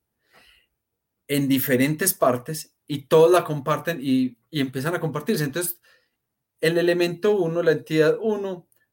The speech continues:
de pronto no está, no la puedes ver relacionada con el elemento dos. Puede que sean dos personas, entonces dices,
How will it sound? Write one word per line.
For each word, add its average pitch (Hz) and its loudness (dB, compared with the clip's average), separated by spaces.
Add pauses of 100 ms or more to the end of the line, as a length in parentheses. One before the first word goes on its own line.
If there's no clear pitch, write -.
(120)
de 143 -4
pronto 147 -4
no 175 0
está, 165 -4
no 147 -2
la 160 2
puedes 180 4
ver 175 4
relacionada 139 0
con 139 -6
el 123 0
elemento 113 -2
dos. 127 2
Puede 165 -2
que 185 -4
sean 151 -2
dos 165 -4
personas, 156 -8
entonces 143 -6
dices, 120 -8